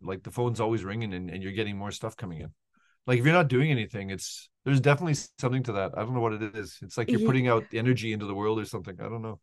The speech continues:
Speaker 2: Yeah, I will say the summers, because it's, like, the off season.
Speaker 1: Right.
Speaker 2: It's very slow for me because there isn't, like, anything happening really, and then I don't
Speaker 1: Right.
Speaker 2: get, like, interviews and stuff.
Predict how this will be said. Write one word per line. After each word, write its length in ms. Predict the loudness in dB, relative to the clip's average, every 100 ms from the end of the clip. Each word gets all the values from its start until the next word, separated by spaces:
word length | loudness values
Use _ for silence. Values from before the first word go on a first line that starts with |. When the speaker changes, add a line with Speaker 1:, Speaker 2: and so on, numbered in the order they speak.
| 0
Speaker 2:
Yeah, 320 | 2 2 2 6
I 140 | 6
will 180 | 6 2
say 360 | 2 0 0 -4
the 180 | -4 -4
summers, 840 | -2 -2 0 0 0 0 -2 -4 2
because 400 | 4 8 6 6
it's, 240 | 0 2
like, 320 | 4 2 0 -8
the 180 | 0 4
off 220 | 6 4
season. 640 | 2 4 4 6 4 4 0 -12 -18 0
Speaker 1:
Right. 220 | 4 6
Speaker 2:
It's 240 | 4 -2 0
very 340 | 4 6 6
slow 640 | 2 -2 4 8 8 8
for 320 | 4 2 2 4
me 340 | 4 4 2
because 460 | 0 -2 0 0 2
there 220 | 6 6
isn't, 340 | 4 2 0
like, 300 | 4 2 2 4
anything 420 | 6 6 6 2
happening 760 | 4 0 4 6 6 6 4 4
really, 640 | 6 6 6 6 4 4
and 160 | 2 4
then 100 | 4
I 140 | 4
don't 120 | 4 6
Speaker 1:
Right. 140 | 6
Speaker 2:
get, 180 | 4 4
like, 240 | 2 2 0
interviews 460 | 0 4 4 4 4
and 80 |
stuff. 320 | 2 2 2